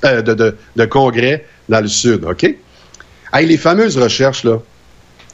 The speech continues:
on en prend deux ou trois qui font notre affaire, puis hop, on devient spécialiste. On est plus scientifique qu'un professeur à Marseille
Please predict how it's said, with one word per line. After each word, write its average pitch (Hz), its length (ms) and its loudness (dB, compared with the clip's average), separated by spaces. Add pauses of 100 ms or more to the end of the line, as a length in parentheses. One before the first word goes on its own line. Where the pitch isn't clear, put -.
(140)
on 135 160 2
en 151 140 2
prend 151 240 0
deux 156 220 2
ou 143 180 -4
trois 131 340 0
qui - 120 -12
font 127 140 2
notre 113 200 0
affaire, 131 420 0 (320)
puis 123 180 2
hop, 151 260 0 (260)
on 123 140 0
devient 127 340 2
spécialiste. 113 760 0
On 127 140 4
est 160 180 2 (340)
plus 196 220 4
scientifique 190 840 0
qu'un 131 200 0
professeur 139 720 0
à 110 80 0
Marseille 143 580 0